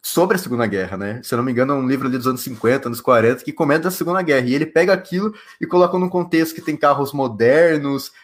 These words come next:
tem, tipo, uns tablets no fundo, algumas coisas assim, uns detalhes que torna totalmente atemporal, assim, né?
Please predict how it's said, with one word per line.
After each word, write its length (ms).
tem, 120
tipo, 200
uns 200
tablets 640
no 100
fundo, 680
algumas 460
coisas 280
assim, 240
uns 140
detalhes 540
que 180
torna 380
totalmente 680
atemporal, 600
assim, 280
né? 200